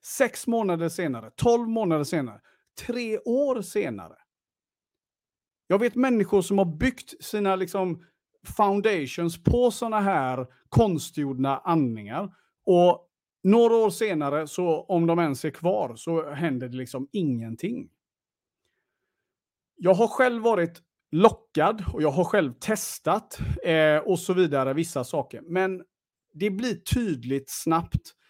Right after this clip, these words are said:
Och jag har hållit på med det här nu i över tio år och, och lekt, eh, liksom, med de här olika grejerna. Och en sak som slår allt jag precis har sagt, det är kontinuitet, disciplin och fokus.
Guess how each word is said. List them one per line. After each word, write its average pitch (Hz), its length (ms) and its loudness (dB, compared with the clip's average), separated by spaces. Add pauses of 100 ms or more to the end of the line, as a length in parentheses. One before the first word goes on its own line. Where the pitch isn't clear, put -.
(140)
Och 165 80 0
jag 190 60 8
har 196 60 10
hållit 208 160 6
på 226 200 6
med 202 120 2
det 185 60 4
här 180 120 4
nu 147 240 4
i - 20 6
över 131 240 2
tio 131 440 -6
år 156 300 -2
och, 156 220 -4
och 147 80 -2
lekt, 147 340 -4
eh, 143 240 -10
liksom, 131 400 -4 (160)
med 143 140 0
de 151 100 4
här 139 160 2
olika 131 320 -2
grejerna. 120 360 -6
Och 170 220 -2 (240)
en 214 280 6
sak 190 400 0
som 147 220 0
slår 135 600 -2
allt 196 400 0
jag 175 220 2
precis 139 400 -6
har 127 80 -6
sagt, - 340 -8 (440)
det 156 200 2
är 113 120 -14
kontinuitet, 131 1040 -2 (320)
disciplin 139 960 2 (260)
och 143 120 -2
fokus. - 640 -12